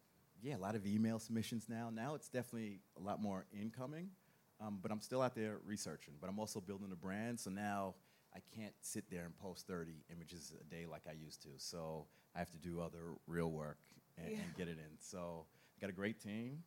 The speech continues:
Speaker 2: Mm-hmm.
Speaker 1: They help me out. Um, yeah, yeah.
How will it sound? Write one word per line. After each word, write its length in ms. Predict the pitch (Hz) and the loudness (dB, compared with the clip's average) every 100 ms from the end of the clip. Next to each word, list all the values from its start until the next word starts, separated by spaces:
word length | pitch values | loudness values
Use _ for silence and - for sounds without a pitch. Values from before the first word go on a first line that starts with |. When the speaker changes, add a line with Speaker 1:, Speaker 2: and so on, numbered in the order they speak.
| - | 0
Speaker 2:
Mm-hmm. 400 | 214 202 202 196 | 6 8 8 8
Speaker 1:
They 80 | 220 | 6
help 220 | 92 104 | 4 -2
me 120 | 107 107 | 0 2
out. 240 | 110 131 - - - - - 98 | 4 2 -6 -18 -20 -20 -8 2
Um, 600 | 95 92 92 92 92 90 - - - - - - - - | 6 8 6 4 0 -4 -10 -20 -20 -20 -20 -20 -20 -12
yeah, 260 | 85 117 90 - - - | -8 -6 -8 -12 -14 -4
yeah. 200 | 117 | -2